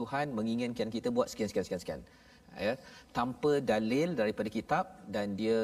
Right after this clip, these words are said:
letakkan perkataan itu kepada Allah Subhanahu Wa Taala. Jadi Allah mengingatkan apa? "Wa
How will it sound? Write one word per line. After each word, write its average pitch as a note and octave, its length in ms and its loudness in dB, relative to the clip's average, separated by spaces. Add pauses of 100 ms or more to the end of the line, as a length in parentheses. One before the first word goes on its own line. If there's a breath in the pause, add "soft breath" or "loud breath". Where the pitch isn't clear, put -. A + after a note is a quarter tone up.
(100)
letakkan G#3+ 540 -2
perkataan G#3 380 -2 (100)
itu - 160 -6 (120)
kepada F#2 340 -2 (260)
Allah F#2+ 240 -2 (100)
Subhanahu F#2 600 -4
Wa E2 140 -6
Taala. - 260 -8 (360 loud breath)
Jadi A#3+ 200 0
Allah E3 220 2
mengingatkan C#3+ 440 0
apa? C3 140 4 (680 loud breath)
"Wa A3+ 60 6